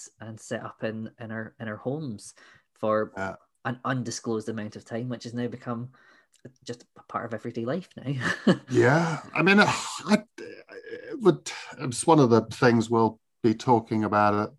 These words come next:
Speaker 2: Boss Spring is, is the future of the workplace and the future of the office and,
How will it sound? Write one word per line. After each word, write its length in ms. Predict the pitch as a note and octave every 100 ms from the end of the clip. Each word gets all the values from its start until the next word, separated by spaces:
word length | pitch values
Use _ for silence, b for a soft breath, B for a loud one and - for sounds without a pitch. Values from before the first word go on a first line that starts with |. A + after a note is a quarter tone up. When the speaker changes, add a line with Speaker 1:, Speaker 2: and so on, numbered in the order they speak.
| -
Speaker 2:
Boss 460 | A2+ G#2+ - - - -
Spring 520 | G2 - A2 D#3+ G2+
is, 240 | G#2 - -
is 380 | G#2+ G#2 - - B B B B B
the 80 | A2
future 500 | - A#2 A2+ A#2 G#2
of 100 | -
the 60 |
workplace 840 | G#2+ G#2 G#2 - - G#2+ G2+ - -
and 60 | G#2
the 60 |
future 360 | - A#2 A2+ -
of 60 | G#2+
the 80 |
office 580 | G#2+ A#2+ - A2+ - -
and, 200 | A2+ G#2